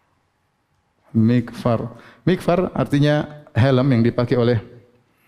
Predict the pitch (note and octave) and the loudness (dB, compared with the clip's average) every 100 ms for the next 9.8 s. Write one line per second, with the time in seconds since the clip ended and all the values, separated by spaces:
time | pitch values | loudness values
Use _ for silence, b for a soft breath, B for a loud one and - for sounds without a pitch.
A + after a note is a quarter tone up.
0 | _ _ _ B2+ A#2+ C3 B2 B2+ C3 A2 | _ _ _ 0 2 2 2 0 -2 -2
1 | A2 - - B2 G#2+ F#3+ D#3 D#3 C3+ C3+ | -2 -6 -2 -2 2 2 2 2 2 2
2 | B2 A#2+ A#2+ A#2 A2+ A2 A#2 A2 D#3 F3+ | 0 2 2 2 2 0 0 0 0 -2
3 | - B B B B - A#2+ A#2 A2 A2 | -8 B B B B -4 0 2 2 0
4 | G#2+ A2+ C3+ D3+ - - - _ _ _ | 0 0 0 -2 -8 -20 -20 _ _ _
5 | - _ _ _ _ _ _ _ _ _ | -20 _ _ _ _ _ _ _ _ _
6 | _ - _ _ _ - _ - _ - | _ -20 _ _ _ -20 _ -20 _ -20
7 | _ - - - - - _ - - _ | _ -20 -20 -20 -20 -20 _ -20 -20 _
8 | _ _ _ - _ - - - C3+ B2 | _ _ _ -20 _ -20 -20 -2 0 2
9 | D3+ D3+ B2+ B2+ A#2+ D3 F3 D3 | 2 2 0 0 0 0 0 -4